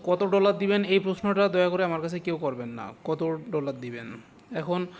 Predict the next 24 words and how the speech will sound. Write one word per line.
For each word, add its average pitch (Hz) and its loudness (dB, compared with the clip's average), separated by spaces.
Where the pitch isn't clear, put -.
প্রত্যেকটা 185 2
প্রজেক্টের 196 -2
জন্য 214 2
ওরা 175 2
একটা 180 0
নির্দিষ্ট 180 -2
মার্কেট 170 -2
ক্যাপ, 143 -2
নির্দিষ্ট 156 -4
মার্কেট 185 -2
ক্যাপ 208 -2
বলতে 214 0
অনেক 226 0
কিছুর 226 -2
উপরে 220 0
ডিপেন্ড 202 0
করে 185 2
মার্কেট 160 -4
ক্যাপটা। 185 -2
যেমন, 175 0
আহ, 160 -6
ধরেন, 170 0
আহ, - -8
একটা 185 0